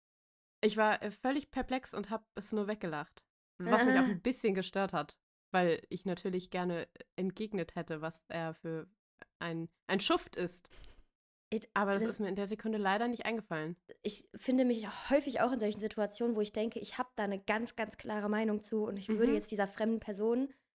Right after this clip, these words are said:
Speaker 2: oder auch bekannten Person, die einfach eine scheiß Meinung hat, einfach jetzt sagen, „Alter, das ist eine richtig dumme Aussage.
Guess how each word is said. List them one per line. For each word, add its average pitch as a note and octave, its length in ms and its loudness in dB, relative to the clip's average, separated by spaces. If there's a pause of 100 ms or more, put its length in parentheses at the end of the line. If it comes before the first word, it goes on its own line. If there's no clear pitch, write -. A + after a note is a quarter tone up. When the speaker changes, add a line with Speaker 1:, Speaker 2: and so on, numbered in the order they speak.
(160)
Speaker 2:
oder G#3+ 360 6 (200)
auch A3 280 0 (160)
bekannten B3+ 440 0
Person, G#3+ 440 0
die G#3 160 -6
einfach G3+ 160 -4
eine G#3 120 -4
scheiß A3+ 320 -4
Meinung G#3 300 0
hat, A#3+ 220 -2 (760)
einfach C4+ 240 8
jetzt C4 160 2
sagen, B3 460 4
„Alter, B3 320 0
das A3 220 0
ist A3 140 -8
eine G3 160 0
richtig - 460 -6 (500)
dumme C4 320 10
Aussage. B3+ 640 2